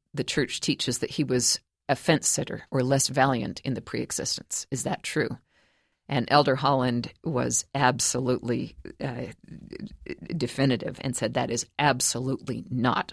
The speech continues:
true." And he, you know, we, we who know what have been said, and this is the important point, those of us who are really familiar with this issue know where the website links are, where we can pull out the P B S quote,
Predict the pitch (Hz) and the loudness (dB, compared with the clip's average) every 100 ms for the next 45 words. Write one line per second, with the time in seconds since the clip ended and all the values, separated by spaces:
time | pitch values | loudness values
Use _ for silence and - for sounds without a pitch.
0 | - - 107 - - - - _ - 131 | -8 -4 -4 -6 -14 -20 -20 _ 0 2
1 | 139 127 - 147 131 139 - 160 - _ | 4 2 2 2 4 2 0 -6 -10 _
2 | _ _ 160 226 254 - 196 160 156 185 | _ _ 4 8 8 8 6 8 8 6
3 | 254 330 - 196 190 - 196 160 170 - | 4 0 -2 2 2 2 0 2 2 2
4 | 190 - 165 170 254 - 233 156 - 180 | 2 2 4 4 4 2 2 2 2 0
5 | 139 - 151 - - - - - 208 294 | 0 0 0 0 -8 -20 -8 4 6 6
6 | 269 262 202 165 175 214 214 190 180 170 | 4 2 2 0 2 2 2 2 2 2
7 | 160 156 156 156 - 143 139 - 170 165 | 2 0 0 0 2 0 -2 0 4 8
8 | 165 165 143 127 110 - 156 143 - 127 | 8 6 6 4 4 -2 4 4 6 2
9 | 123 131 120 - 120 - - 131 151 - | 2 2 0 2 0 0 0 4 4 2
10 | 131 - 170 151 135 - - 151 127 127 | -4 2 6 8 6 4 -2 0 2 2
11 | - - 123 - | 2 2 0 -2